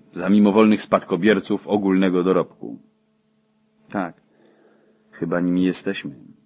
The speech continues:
zgodziła się, choć bez wielkiego przekonania. Milczała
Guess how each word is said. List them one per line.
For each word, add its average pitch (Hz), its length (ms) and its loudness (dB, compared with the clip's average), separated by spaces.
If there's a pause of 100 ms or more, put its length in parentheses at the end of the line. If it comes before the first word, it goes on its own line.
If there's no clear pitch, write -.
(340)
zgodziła 85 600 -4
się, 80 160 -8
choć 73 500 -12
bez 76 260 -8
wielkiego 71 440 -12
przekonania. - 680 -20 (1080)
Milczała 71 800 -8